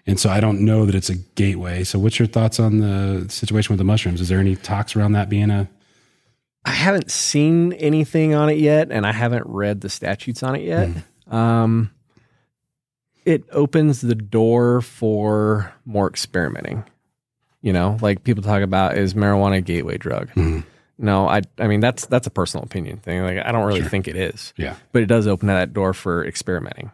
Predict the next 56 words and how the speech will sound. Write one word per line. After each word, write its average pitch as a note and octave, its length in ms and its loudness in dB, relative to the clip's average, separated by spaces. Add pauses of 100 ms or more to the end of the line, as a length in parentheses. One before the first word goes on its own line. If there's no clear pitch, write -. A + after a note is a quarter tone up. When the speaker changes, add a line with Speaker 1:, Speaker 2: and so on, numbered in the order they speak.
(100)
Speaker 1:
Sure. - 200 2
Speaker 2:
Of G2 60 0
like, G2+ 120 4
"Okay, A#2+ 240 0
this A#2 200 0
one's A#2+ 180 4
okay. G2 420 0 (460)
Now G2 140 0
I'm G#2 60 2
gonna G#2+ 140 2
try A2+ 200 2
this G2 240 0
one," F#2 380 -4
and F#2 260 -4 (400)
maybe G#2 280 0
it - 100 -6
progresses. E2+ 540 -8
And A#2+ 100 2
I've B2+ 80 0
talked - 220 -2
to F#3 80 2
a - 20 4
lot D3+ 160 2
of B2 60 -6
people D3+ 240 0
who A2 60 4
have G2+ 100 0
said, G2 180 -4
"Yeah, A#2+ 160 0 (200)
it - 180 -12
started A#2 500 2 (160)
at G#2 180 -2 (100)
weed B2+ 300 2
and A2+ 80 2
I A2 60 2
felt A#2+ 260 0
good B2 160 0
with A2+ 200 0
it, F#2 100 -4
so A2 120 -2
I A2 40 0
was A#2 100 0
gonna G#2+ 140 -2
experiment, A#2 580 -2
and F#2 240 -6 (160)
Speaker 1:
Yep. F2 200 -2 (340)
Speaker 2:
here A#2 200 2
I B2 60 4
am A#2+ 160 4
now A2+ 220 4
sitting - 260 -6
in A2 80 -2
jail G2+ 220 0
talking F#2+ 300 -2
to E2+ 60 -6
you" F#2 220 -14